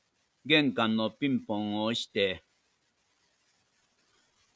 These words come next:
「そこで飼ってる鶏が卵を産んだんやけど、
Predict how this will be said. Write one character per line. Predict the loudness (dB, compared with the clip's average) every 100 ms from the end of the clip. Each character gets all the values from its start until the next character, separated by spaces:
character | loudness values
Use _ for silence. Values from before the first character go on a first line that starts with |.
| _ -8
「そ | 0 2
こ | 4 4
で | 4
飼 | 4 4
っ | 4
て | 2 4
る | 4
鶏 | 4 2 2 0 2
が | 4 4 4
卵 | 4 4 4 4 2
を | 4
産 | 4
ん |
だ | 4
ん | 0
や | -2
け | -2 -4
ど、 | -4